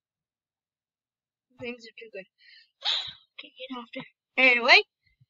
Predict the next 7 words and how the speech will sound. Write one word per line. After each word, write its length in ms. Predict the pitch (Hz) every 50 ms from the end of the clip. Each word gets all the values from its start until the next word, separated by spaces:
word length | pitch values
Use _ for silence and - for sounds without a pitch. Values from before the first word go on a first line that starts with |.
| _ _ -
um, 440 | 247 254 254 247 247 240 240 233 233 233 233 226 226 220 220
yeah, 300 | 226 247 302 349 381 392 - -
I'm 160 | 240 277 285 294 277
just 200 | 302 294 277 - - _ _
gonna, 640 | 277 269 269 269 262 254 247 240 240 233 226 214 214 - _ _ _ _ _ _ _ _ _ _ _ _ _ _
guess 240 | - 233 240 233 -
I'll 180 | 226 220 220